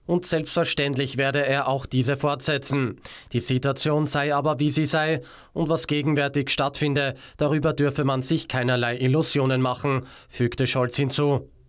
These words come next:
Der russische Präsident verfolge unverändert eine Zielrichtung, die nicht hingenommen werden könne und die in die Irre führe, sagte Scholz. Frieden könne nur gewonnen werden,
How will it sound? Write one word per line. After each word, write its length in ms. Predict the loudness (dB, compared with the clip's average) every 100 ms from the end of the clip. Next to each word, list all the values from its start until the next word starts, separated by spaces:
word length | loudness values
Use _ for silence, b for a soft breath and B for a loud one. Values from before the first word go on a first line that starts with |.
| -2
Der 140 | 0
russische 420 | 2 0 0 0 0
Präsident 520 | -2 -2 0 -2 0
verfolge 480 | -2 0 0 0 0
unverändert 600 | 0 0 0 2 0 0
eine 220 | 0 0
Zielrichtung, 800 | 0 2 2 0 -2 0 0 -4 B -4
die 80 | 0
nicht 220 | 0 0
hingenommen 540 | 0 2 2 2 2 0
werden 260 | 0 0
könne 420 | 0 0 0 -2 -4 B
und 200 | -4 0
die 80 | 2
in 100 | 4
die 160 | 2 2
Irre 200 | 0 -2
führe, 420 | 0 0 0 -2 B
sagte 360 | B -4 -2 -2
Scholz. 500 | 0 0 -2 -6 -8 _
Frieden 380 | -2 0 2 2
könne 260 | 2 2 2
nur 180 | 2
gewonnen 460 | 2 2 2 2 2
werden, 420 | 0 0 -2 -2